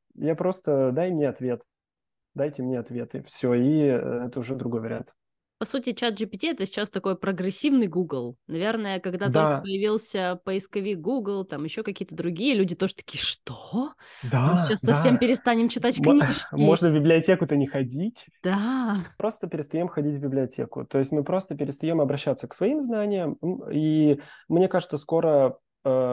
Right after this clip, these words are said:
Speaker 1: вообще возможность поиска в интернете, а, поиска вообще информации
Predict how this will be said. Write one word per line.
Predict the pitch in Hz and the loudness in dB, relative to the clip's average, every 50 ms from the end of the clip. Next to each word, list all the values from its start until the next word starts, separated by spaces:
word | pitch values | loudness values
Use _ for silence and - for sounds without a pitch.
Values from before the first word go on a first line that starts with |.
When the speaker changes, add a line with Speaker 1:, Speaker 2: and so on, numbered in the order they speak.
| 123 - | -2 -4
Speaker 1:
вообще | 127 127 135 131 - 160 | -6 -6 -6 -4 -2 0
возможность | 139 143 139 156 160 151 127 139 135 135 - _ | 0 0 0 0 -2 -2 -2 -2 -4 -6 -6 _
поиска | - 147 165 185 190 196 185 190 - - 196 156 | 0 2 2 2 2 0 -2 -4 -6 -10 -8 -6
в | 151 | -6
интернете, | 160 151 139 160 156 147 151 156 156 151 143 147 - 135 131 127 127 123 - _ _ _ _ _ _ - | -6 -4 -2 -2 0 0 2 2 2 0 0 -2 -2 -2 0 0 0 -2 -4 _ _ _ _ _ _ -6
а, | 135 135 135 135 131 127 | -4 -2 -2 -2 -2 -2
поиска | - 156 160 151 139 - - 135 | -2 0 0 0 -2 -4 -8 -8
вообще | 123 127 120 - - 131 127 | -8 -8 -8 -6 -4 -2 -2
информации | 120 117 - 139 127 131 139 151 165 180 185 185 175 - - - - 156 151 147 143 143 135 127 - - | -2 -2 0 0 2 2 2 2 2 0 -2 -4 -4 -6 -10 -8 -4 -2 0 2 4 4 4 2 0 -2